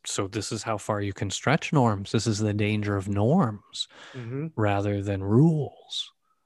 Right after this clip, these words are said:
Speaker 2: Or truth.
Speaker 1: Or truth. Wow. Oh. Yeah, well, we gotta get facts out there.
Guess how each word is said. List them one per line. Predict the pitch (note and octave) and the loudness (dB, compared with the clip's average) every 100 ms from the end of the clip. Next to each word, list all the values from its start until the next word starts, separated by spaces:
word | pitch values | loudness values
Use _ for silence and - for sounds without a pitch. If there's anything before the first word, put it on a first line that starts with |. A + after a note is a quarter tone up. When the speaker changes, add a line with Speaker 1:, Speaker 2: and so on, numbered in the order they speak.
| - | -4
Speaker 2:
Or | D3+ | -2
truth. | - G#3 A3 - _ _ _ _ _ _ _ _ | -2 -2 -4 -6 _ _ _ _ _ _ _ _
Speaker 1:
Or | G#2+ A2+ | -8 -8
truth. | - D3+ G#3 C#3+ - - _ _ | -4 -2 0 -2 -8 -18 _ _
Wow. | G2+ - - _ _ _ _ _ _ _ _ _ _ | -16 -14 -20 _ _ _ _ _ _ _ _ _ _
Oh. | B2+ B2+ - _ _ _ _ _ _ _ _ - - - - - _ _ _ | -18 -18 -20 _ _ _ _ _ _ _ _ -20 -20 -20 -20 -20 _ _ _
Yeah, | A2+ F#2+ F#2 | -2 -2 -2
well, | G#2 G2+ | -2 0
we | A2+ | 0
gotta | A#2+ G2 | 0 -2
get | - | -4
facts | A2 C#3 - G#2+ | -2 -2 -2 -6
out | G2 | -6
there. | - G#2 G2 | -4 -4 -4